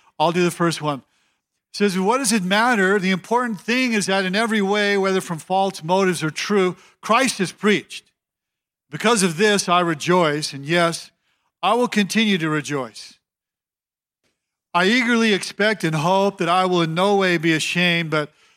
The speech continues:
will have sufficient courage so that now, as always, Christ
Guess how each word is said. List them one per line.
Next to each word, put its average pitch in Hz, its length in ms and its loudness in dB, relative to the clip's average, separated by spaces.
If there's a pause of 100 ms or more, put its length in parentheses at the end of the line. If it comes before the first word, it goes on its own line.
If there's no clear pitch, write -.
(240)
will 147 80 -4
have 190 200 0
sufficient 208 640 -2
courage 208 600 0
so 190 100 -2
that 170 260 -2
now, 196 400 0
as 165 140 -2
always, 180 440 0
Christ 190 500 -2